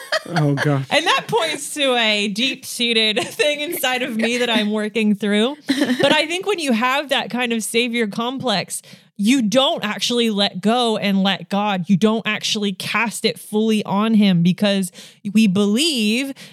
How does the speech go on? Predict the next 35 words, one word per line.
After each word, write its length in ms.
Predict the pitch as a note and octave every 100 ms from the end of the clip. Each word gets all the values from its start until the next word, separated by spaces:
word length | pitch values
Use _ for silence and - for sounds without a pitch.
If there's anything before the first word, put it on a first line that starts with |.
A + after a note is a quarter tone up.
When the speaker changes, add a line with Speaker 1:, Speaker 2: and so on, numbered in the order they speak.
| -
Speaker 2:
that 260 | A3 G#3+
if 220 | G#3+ F#3+
we 320 | F3 G#3+ C4+ C4
can 320 | - C#4 B3
keep 400 | - A#3+ A3 -
some 420 | - G#3+ G#3+ A#3+
semblance 800 | A3+ - G#3+ A#3 A3 A3 G3 -
of 240 | F#3 F3+
control 880 | - G3 F3 - A3+ G#3+ E3 F3 G3+ - - -
or 460 | G3 G3+ G3 D3 -
keep 300 | - C4 C4
it 220 | B3 -
in 220 | G#3 G#3 G3
our 360 | G3+ A#3 A#3+
hands, 640 | G#3+ B3 A3+ F#3 E3+ F3+ - - _
that 180 | G#3+ -
that 360 | F3+ A3 C#4+ A#3+
is 160 | A#3+
the 140 | G3 A3
safest, 800 | - A3+ A3 - A3 F#3+ - - - -
um, 280 | G3+ F#3+ F3+
thing 320 | - G#3+ G3
to 120 | G3
do, 200 | E3+ F#3+
and 140 | F#3 F#3
that 140 | F#3+
that 180 | G3+ F#3+
is 140 | F3+
the 100 | E3+
best, 440 | D3+ G#3+ A3 G#3 -
most 280 | G3 F3
productive 560 | - F3+ G3+ A#3 G#3+ F3+
thing 240 | - F3
to 120 | E3 E3
do. 300 | E3+ D#3+